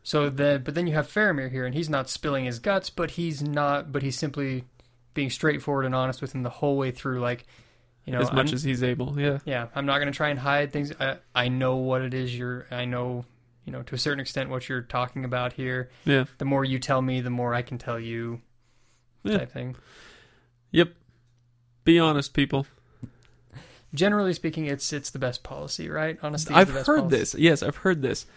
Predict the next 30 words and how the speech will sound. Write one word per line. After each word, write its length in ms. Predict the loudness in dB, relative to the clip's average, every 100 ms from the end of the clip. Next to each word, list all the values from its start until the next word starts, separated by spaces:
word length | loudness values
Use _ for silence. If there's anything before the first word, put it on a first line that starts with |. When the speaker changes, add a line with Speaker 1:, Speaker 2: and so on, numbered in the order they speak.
| -20 -2
Speaker 2:
What's 240 | 6 8 8
your 100 | 2
point? 260 | 0 -8 -12 -20 _ -2
What's 220 | 0 2
your 80 | 4
Speaker 1:
Okay. 120 | 4
Speaker 2:
next 120 | 2
point? 220 | 0 -4 -8 -20 -20 -12 -2
Speaker 1:
My 280 | 4 4
thing 200 | 4 0
is, 180 | -2 0
uh, 240 | 2 2 0
first, 400 | -2 -2 0 0
actually, 320 | -2 -2 -2
and 100 | -2
it 120 | -2
really 340 | 2 4 4
bothers 540 | 2 -4 0 0 0 -2
me 80 | -2
that 100 | 0
I 60 |
missed 300 | -2 -4 -6
it 60 | -6
during 260 | -4 -2 -4
the, 280 | -4 -4
uh, 260 | -6 -6 -8 -12 _ _ _ _ _ _ _ _ -10 -10 -6
the 280 | -4 -4
trivia 360 | -6 -4 -2 -2
question, 320 | -4 -6 -6
because 360 | -6 -6 -6